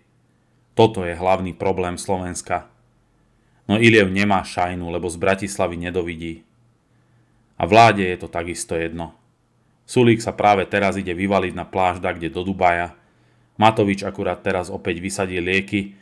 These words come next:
a Čaputová ovoniava kvetinky na záhrade. A zúfalý Kolár tam v štúdiu dostáva amok, lebo jeho koaliční partneri majú komplet na saláme. Jediná alternatíva pre Slovensko sú predčasné voľby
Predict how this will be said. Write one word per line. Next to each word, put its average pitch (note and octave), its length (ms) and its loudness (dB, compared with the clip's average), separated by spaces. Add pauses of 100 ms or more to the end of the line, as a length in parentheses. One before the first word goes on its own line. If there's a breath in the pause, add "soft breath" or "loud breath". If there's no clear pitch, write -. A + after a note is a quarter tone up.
(160 loud breath)
a - 160 -2
Čaputová A2+ 640 2
ovoniava G2+ 480 0
kvetinky F#2+ 480 -4
na F2 160 -6
záhrade. E2+ 480 -2 (1040)
A - 80 -6
zúfalý A2 480 4
Kolár G2+ 480 4
tam F2+ 160 -8
v - 80 -16
štúdiu G2+ 400 0
dostáva F#2+ 560 0
amok, F#2+ 400 0 (340 soft breath)
lebo F#2+ 160 4
jeho F#2+ 200 4
koaliční G#2 560 0
partneri G2+ 480 2
majú F2+ 160 -4
komplet G2 440 0
na F2+ 120 -4
saláme. E2+ 560 -4 (1300)
Jediná G#2 440 6
alternatíva F#2+ 760 0
pre - 160 -10
Slovensko G2 680 -2 (360)
sú F2 160 -8
predčasné F#2+ 640 -2
voľby E2+ 400 -8